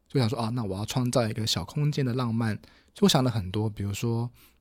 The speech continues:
呃，大家喜欢小空间吗？如果常去日本的人，觉得对小空间的浪漫不陌生，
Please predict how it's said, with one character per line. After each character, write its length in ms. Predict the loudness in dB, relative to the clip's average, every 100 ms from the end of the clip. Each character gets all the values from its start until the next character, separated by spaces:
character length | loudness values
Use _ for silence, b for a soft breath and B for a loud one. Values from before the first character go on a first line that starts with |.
| -20 -14
呃， 140 | -8
大 140 | 0
家 80 | 2
喜 160 | 2 0
欢 160 | 0
小 100 | -2
空 240 | -2 -2 0
间 160 | -2
吗？ 280 | -2 -2 -2
如 80 | 0
果 140 | 0 0
常 180 | -4
去 100 | 0
日 140 | 4 4
本 180 | 4 -2
的 80 |
人， 240 | -2 -4 -4 b b b
觉 160 | 0 4
得 140 | 4
对 220 | 4 2
小 120 | 2
空 200 | 0 0
间 80 | 2
的 60 | 2
浪 120 | 2
漫 180 | 2 0
不 160 | 0
陌 240 | 0 2 0
生， 320 | -2 -2